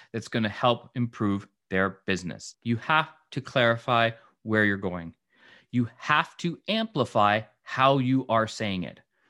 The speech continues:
And you have to nullify the objections. Once you have those three pieces, you will win more deals. Tell me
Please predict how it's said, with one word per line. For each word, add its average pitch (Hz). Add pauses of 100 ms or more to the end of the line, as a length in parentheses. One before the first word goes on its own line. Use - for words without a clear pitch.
(240)
And 107
you 120
have 131
to 151
nullify 123 (180)
the 107
objections. -
Once 143
you 170
have 123 (240)
those 123
three 131
pieces, 151 (460)
you 110 (540)
will 120
win 92 (180)
more 92 (240)
deals. - (2000)
Tell 254
me 262